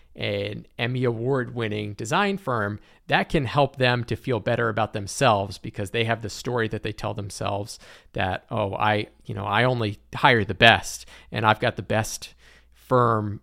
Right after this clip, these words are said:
you know, ever. Is they're so good that they, you know, won an Emmy or whatever." But more often than not, you know, designers will use submitting awards as a way to kind of gas themselves up and as a way of productive procrastination where it feels like they're doing something important.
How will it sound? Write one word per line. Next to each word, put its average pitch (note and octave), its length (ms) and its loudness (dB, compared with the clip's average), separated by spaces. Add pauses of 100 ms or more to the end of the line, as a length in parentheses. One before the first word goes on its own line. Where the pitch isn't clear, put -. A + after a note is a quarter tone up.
(120)
you A2 120 -4
know, G2+ 300 -4
ever. C#3 400 4
Is A#2 140 -12
they're A#2 140 -4
so C3 200 -4
good A#2+ 220 -2
that - 100 -6
they, A2 360 -4
you G#2+ 100 -8
know, G2+ 40 -8
won A2 220 -2
an A2 80 -4
Emmy G3 300 2
or A#2+ 80 2
whatever." G2 420 -6 (800)
But C3+ 160 -2
more E3+ 180 4
often E3 320 4
than A#2+ 160 -2
not, G2+ 340 2 (360)
you A#2+ 100 -4
know, G2+ 160 0
designers B2+ 540 2
will A#2+ 100 -2
use A2 560 -2 (260)
submitting B2+ 520 0
awards A2 500 0
as A#2 160 -4
a A2+ 60 -2
way A2 240 0
to A2 160 -6
kind A2 180 -4
of G#2 120 -6
gas A#2+ 280 2
themselves A#2+ 500 -2
up G#2+ 320 2 (280)
and A2+ 200 2
as G#2+ 120 -2
a A2+ 40 -2
way A2+ 200 2
of A2 120 0
productive A#2 480 0
procrastination A2 920 0
where G#2 120 0
it G2+ 80 -4
feels G3 340 2
like C#3+ 140 4
they're G#2+ 100 -4
doing G#2 240 -4
something G#2+ 320 -6
important. G2+ 540 -8